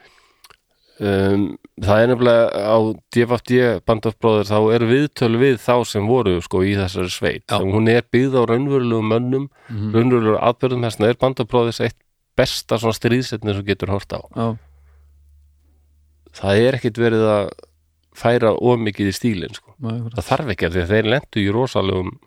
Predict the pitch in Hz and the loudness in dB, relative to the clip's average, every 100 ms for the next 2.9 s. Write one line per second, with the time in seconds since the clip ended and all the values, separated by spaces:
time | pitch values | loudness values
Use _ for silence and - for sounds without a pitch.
0 | _ - 131 95 - 80 90 87 85 85 | _ -2 0 -2 -6 -10 -12 -12 -8 -8
1 | 78 85 - 85 87 80 80 - - 95 | -8 -10 -10 -8 -10 -10 -14 -16 -6 -4
2 | 80 - - 117 101 98 101 - | -4 -8 -10 -8 -6 -8 -12 -14